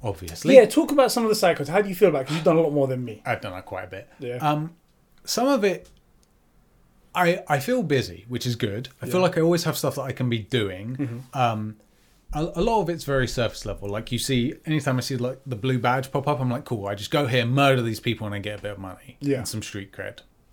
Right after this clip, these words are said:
Speaker 1: That's, like, cheap. I wouldn't really consider it side content. It's something to do that's active, right? Like, you know, when you're going through The Witcher, you'd randomly see, like,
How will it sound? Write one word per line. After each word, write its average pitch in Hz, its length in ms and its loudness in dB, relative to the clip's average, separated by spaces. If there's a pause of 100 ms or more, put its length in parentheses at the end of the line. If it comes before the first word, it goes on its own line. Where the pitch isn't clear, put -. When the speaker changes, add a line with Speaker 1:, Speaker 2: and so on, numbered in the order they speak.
(680)
Speaker 1:
That's, 196 360 -4
like, 151 300 -4 (680)
cheap. 104 300 -8
I 117 40 -6
wouldn't 120 220 -4
really 107 160 -10
consider 104 380 -10
it 104 60 -16
side 101 240 -8
content. 101 120 -14
It's 110 80 -10
something 143 300 -2
to - 140 -8
do 110 360 -4
that's 117 200 -14
active, 110 400 -10
right? 120 120 -4
Like, 123 220 -10 (320)
you 135 80 -4
know, 131 80 2
when 127 100 2
you're 127 80 0
going 123 200 0
through 123 160 -4
The 117 80 -2
Witcher, 127 400 -4 (240)
you'd 127 180 -2
randomly 113 480 -2
see, 110 200 -6
like, 107 260 -8